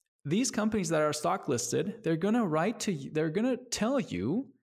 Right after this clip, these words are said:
what their biggest growth segments are, what their biggest obstacles are. They're, they're even gonna tell you, you know, what the biggest threats to their business are. So, I mean, it's just,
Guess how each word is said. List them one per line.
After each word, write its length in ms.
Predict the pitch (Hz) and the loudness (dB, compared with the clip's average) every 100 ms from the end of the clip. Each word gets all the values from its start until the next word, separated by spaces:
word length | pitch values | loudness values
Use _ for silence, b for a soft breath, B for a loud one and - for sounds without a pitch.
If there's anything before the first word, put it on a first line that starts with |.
| _ _ _ _ _ _ - | _ _ _ _ _ _ -4
what 360 | 131 196 247 | 0 0 0
their 160 | 202 180 | 0 0
biggest 440 | 135 165 170 165 | 2 2 2 -2
growth 300 | - 131 135 | 0 0 2
segments 480 | 131 - 104 98 92 | 0 -2 0 -2 -4
are, 400 | - 76 67 131 - | -4 -4 -4 -8 -2
what 200 | 202 208 | -2 2
their 160 | 196 | 0
biggest 600 | 135 160 151 160 160 - - - | 2 0 2 2 0 -4 -10 -4
obstacles 580 | 143 - 143 123 110 107 | -4 -2 -2 -2 -2 -4
are. 300 | 82 73 87 | -4 -4 -4
They're, 240 | 151 151 | -2 -2
they're 140 | 143 165 | -2 -2
even 240 | 220 277 | 0 0
gonna 160 | 190 156 | 0 0
tell 240 | - 156 | 2 2
you, 80 | 170 | 4
you 60 | 160 | 4
know, 100 | 147 | 2
what 180 | 165 | 2
the 80 | - | 0
biggest 380 | 143 147 135 - | 0 0 -2 0
threats 300 | 151 190 - | 0 0 -2
to 80 | 156 | 0
their 120 | 131 | -2
business 520 | 131 156 165 110 - - | 0 0 2 0 -4 -6
are. 280 | 87 78 - B B B B B _ | -4 -4 -6 B B B B B _
So, 300 | - 151 156 | -2 2 2
I 120 | 170 | 2
mean, 200 | 165 165 165 | 0 -2 -4
it's 140 | 170 | -2
just, 280 | 214 233 - | 0 -2 -4